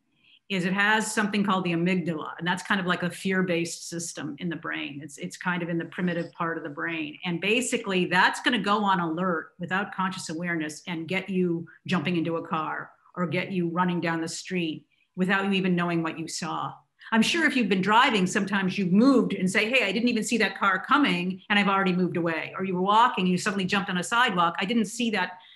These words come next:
that person coming, but I've already jumped on the sidewalk. How did that happen?" Your brain subliminally told you to do it. But the human brain, the architecture of the human brain, one could argue, is fear-based.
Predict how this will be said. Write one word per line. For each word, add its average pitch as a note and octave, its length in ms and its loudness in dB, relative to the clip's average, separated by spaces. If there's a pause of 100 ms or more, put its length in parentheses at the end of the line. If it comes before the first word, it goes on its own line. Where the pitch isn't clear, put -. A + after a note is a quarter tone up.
(120)
that F#3 200 -2
person A3+ 280 2
coming, A#3 260 0
but F#3+ 100 4
I've F#3+ 80 2
already F#3+ 260 2
jumped F3+ 200 -2
on F3 80 0
the E3 60 -2
sidewalk. E3 480 -2
How F#3 120 0
did F3+ 120 -4
that E3 200 -4
happen?" F#3+ 400 -6 (260)
Your F3+ 180 -2
brain F#3+ 460 0
subliminally F3 760 -2
told E3+ 260 -4
you D#3+ 100 -6
to D3+ 80 -12
do D3+ 160 -14
it. C#3+ 100 -14 (340)
But F#3+ 120 -8
the G#3+ 40 -4
human D4+ 300 4
brain, A3+ 280 4
the E3+ 180 0
architecture C#4+ 520 0
of F#3+ 80 -2
the F#3+ 80 -2
human A3 220 0
brain, F#3 320 -2
one E3 180 -2
could C4+ 160 -2
argue, G#3 380 0
is - 160 -8
fear-based. - 800 -6